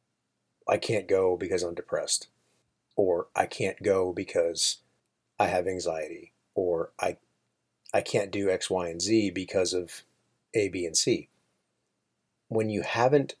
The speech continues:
taken any proactive steps to try and combat that, can you really sit there and say that you can't? You can't do these things because of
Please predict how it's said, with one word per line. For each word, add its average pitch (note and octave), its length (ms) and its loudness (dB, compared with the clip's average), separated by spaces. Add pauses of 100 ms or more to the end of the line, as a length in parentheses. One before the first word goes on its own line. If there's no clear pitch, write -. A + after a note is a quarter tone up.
taken B2 440 6
any G2+ 240 2
proactive G2+ 560 2
steps - 380 0
to A2+ 100 -8
try G2 280 -4
and F#2 140 -6
combat E2+ 520 -4
that, G#2+ 340 -4 (500)
can G#2+ 160 -2
you F#2 140 -2
really C3+ 260 6
sit C#3+ 240 4
there C#3+ 160 6
and C3 120 2
say B2 220 6
that C3 140 0
you F#2 120 -6
can't? - 460 -4 (680)
You G2+ 120 -6
can't B2+ 300 4
do B2+ 140 2
these C#3 260 2
things C#3+ 420 2 (220)
because A#2+ 360 6
of C3+ 180 0